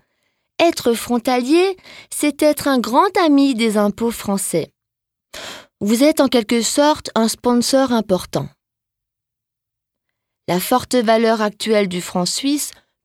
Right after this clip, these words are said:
peut sembler être à l'avantage des frontaliers, mais pas pour tous. En effet, j'ai lu que certaines entreprises suisses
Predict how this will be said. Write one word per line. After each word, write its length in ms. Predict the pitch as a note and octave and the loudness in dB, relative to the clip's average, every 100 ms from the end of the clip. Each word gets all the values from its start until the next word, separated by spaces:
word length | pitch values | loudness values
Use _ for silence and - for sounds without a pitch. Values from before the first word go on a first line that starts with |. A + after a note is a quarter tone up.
| - | 0
peut 160 | F#4 | 0
sembler 520 | F4+ D#4+ C#4+ D4 D4+ - | 2 0 2 2 2 2
être 280 | A3+ - A3 | -2 -2 -2
à 60 | |
l'avantage 640 | G#3 G#3 G#3+ G#3+ A3+ A3 G3+ | 0 2 0 0 -2 -2 -4
des 140 | G3 | -8
frontaliers, 680 | - G3 F#3 E3+ D#3 C3+ - _ _ _ _ _ - | -6 -6 -4 -4 -4 -6 -8 _ _ _ _ _ -6
mais 420 | F3+ D#3+ C#3 B2 - | -2 0 0 -2 -2
pas 140 | C4 | -4
pour 240 | - F3+ - | -4 -6 -8
tous. 400 | C#3 C3 - - _ _ _ _ _ _ _ _ _ _ _ _ _ _ _ _ | -8 -6 -8 -8 _ _ _ _ _ _ _ _ _ _ _ _ _ _ _ _
En 180 | B3 A3+ | 0 2
effet, 520 | F3+ F3+ - B3 A3+ - _ _ _ _ _ _ _ - | 0 -2 -4 -4 -4 -12 _ _ _ _ _ _ _ -6
j'ai 180 | A3+ D4+ | 0 4
lu 200 | F#4 F#4+ | 4 2
que 160 | E4+ | 0
certaines 520 | C#4 D4+ D4 C#4+ C#4 B3 | 0 -2 0 0 2 0
entreprises 600 | A#3 - A3 - A3 G#3 | -2 -2 -6 -4 -6 -6
suisses 520 | - D#4+ F#4 - | -2 0 0 -2